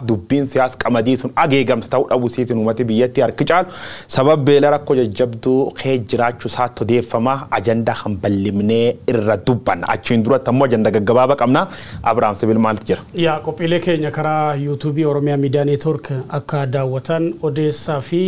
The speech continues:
Speaker 2: eh, waan naannawa isaanitti ta'aa jiru irratti immoo odeeffannoo O M N fi erguu yoo barbaadan WhatsApp fi Telegramiin Oromiyaa Miidiyaa Neetwoork ni jira.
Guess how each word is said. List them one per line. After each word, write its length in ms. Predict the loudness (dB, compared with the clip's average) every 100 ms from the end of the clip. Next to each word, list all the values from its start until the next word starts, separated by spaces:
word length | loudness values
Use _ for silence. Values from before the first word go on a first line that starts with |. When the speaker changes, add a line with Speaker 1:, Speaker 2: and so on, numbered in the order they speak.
| -2 -6
Speaker 2:
eh, 240 | -4 0 0
waan 160 | 0
naannawa 280 | -2 -2 -4
isaanitti 520 | -4 -6 -6 -6 -8
ta'aa 280 | -8 -6 -6
jiru 240 | -4 -6 -4
irratti 260 | -6 -6
immoo 180 | -6 -2 -2
odeeffannoo 440 | -4 -6 -6 -6 -6
O 60 | -6
M 160 | -4
N 260 | -4 -4 -6
fi 300 | -6 -10 -6
erguu 280 | -6 -4 -2
yoo 60 | -2
barbaadan 460 | -2 -4 -2 -2
WhatsApp 420 | -2 -4 -6 -8 -8 -8
fi 80 |
Telegramiin 560 | -6 -6 -6 -6 -6 -6
Oromiyaa 260 | -6 -4 -4
Miidiyaa 260 | -4 -2
Neetwoork 400 | -4 -6 -8 -6
ni 120 | -4 -2
jira. 240 | -2